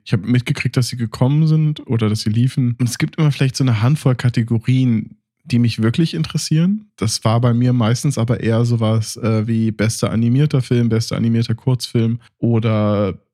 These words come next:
beste visu-, visuelle Effekte. Weil alle anderen Kategorien finde ich sehr, sehr schwierig. Ähm, weil, wie du schon sagtest, man kennt den Geschmack und weil man weiß, was gewinnt und auf einmal gewinnen Filme, von denen man vorher noch nie gehört hat,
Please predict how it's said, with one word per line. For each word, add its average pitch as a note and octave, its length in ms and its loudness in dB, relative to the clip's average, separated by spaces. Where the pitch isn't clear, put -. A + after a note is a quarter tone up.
beste A#2 380 0
visu-, A#2 280 -2
visuelle A#2 480 -2
Effekte. D#3+ 540 -2
Weil - 100 -2
alle - 200 0
anderen C#3+ 200 2
Kategorien C3 420 0
finde B2 220 0
ich A#2 80 -2
sehr, A#2 140 2
sehr A2 120 0
schwierig. D#3+ 540 -2
Ähm, A#2 200 4
weil, A2+ 140 2
wie C3 60 2
du C#3+ 100 4
schon B2+ 180 0
sagtest, A#2+ 640 0
man A2+ 240 0
kennt C3 300 0
den A2+ 120 2
Geschmack G#2+ 400 -2
und G#2+ 140 -6
weil G#2 100 0
man G#2 220 0
weiß, A2+ 240 0
was A#2 160 -2
gewinnt B2+ 400 2
und A2 140 -2
auf G#2+ 100 -4
einmal A2+ 240 2
gewinnen A#2+ 300 0
Filme, C3+ 340 0
von A#2 160 0
denen A#2+ 160 2
man B2 80 2
vorher A#2+ 340 0
noch G#2+ 180 0
nie C#3 220 4
gehört B2 400 2
hat, D#3+ 240 0